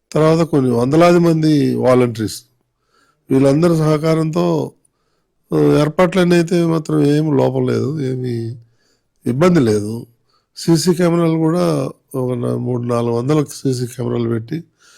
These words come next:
దానికి ఉన్నటువంటి కమాండ్ కంట్రోల్ రూమ్ దాన్ని అప్‌గ్రేడ్ చేసి number of, ఆ, ఆ, కెమెరాస్ని కూడా ఇంక్రీజ్ చేస్తున్నాం.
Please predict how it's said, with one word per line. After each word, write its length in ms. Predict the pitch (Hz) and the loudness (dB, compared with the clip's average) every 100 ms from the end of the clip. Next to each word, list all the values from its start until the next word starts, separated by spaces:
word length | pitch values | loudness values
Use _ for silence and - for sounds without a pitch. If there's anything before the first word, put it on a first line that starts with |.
| _ _ - | _ _ -2
దానికి 540 | 127 135 135 139 135 | 2 2 2 0 2
ఉన్నటువంటి 1040 | 127 131 151 147 151 143 143 139 135 131 - - | 2 0 0 0 -2 0 0 2 0 -2 -6 -4
కమాండ్ 340 | 131 135 135 | 0 0 0
కంట్రోల్ 360 | 131 127 131 123 | -2 0 0 0
రూమ్ 180 | 123 120 | -2 -2
దాన్ని 180 | 117 | 0
అప్‌గ్రేడ్ 460 | 107 104 123 127 120 | -2 -2 2 2 4
చేసి 340 | 123 120 156 - _ _ _ _ _ _ _ - | 0 0 -4 -10 _ _ _ _ _ _ _ -4
number 180 | 131 151 | 0 2
of, 380 | 156 131 - 147 | 2 0 0 2
ఆ, 680 | 135 131 123 117 113 117 117 117 _ _ _ _ 127 | 4 4 2 2 0 -2 -4 -14 _ _ _ _ -8
ఆ, 300 | 117 113 113 - | -4 -2 -4 0
కెమెరాస్ని 480 | 135 143 135 135 135 | 2 4 2 0 0
కూడా 160 | 165 | 0
ఇంక్రీజ్ 360 | 175 147 143 113 | 0 -2 -2 -2
చేస్తున్నాం. 400 | 90 - 95 | -4 -8 -20